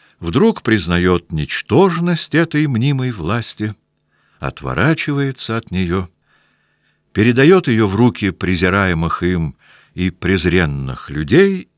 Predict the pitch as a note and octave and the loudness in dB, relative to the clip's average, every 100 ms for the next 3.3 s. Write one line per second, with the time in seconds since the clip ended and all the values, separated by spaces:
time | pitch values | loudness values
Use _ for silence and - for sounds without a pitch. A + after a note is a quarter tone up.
0 | _ D#3 D3+ C3 A#2+ G2+ G#2 - - G2 | _ -4 -2 0 0 0 -2 -8 -4 -4
1 | F#2+ - F2+ F2 _ _ _ _ D#2 D2 | -4 -6 -8 -10 _ _ _ _ -6 0
2 | F#3+ F2+ A#2+ A2+ F2 C2+ E2 F2 F#2+ F3 | 0 2 0 -2 -4 -4 -2 0 4 4
3 | F#3 F3+ E3 | 4 2 -2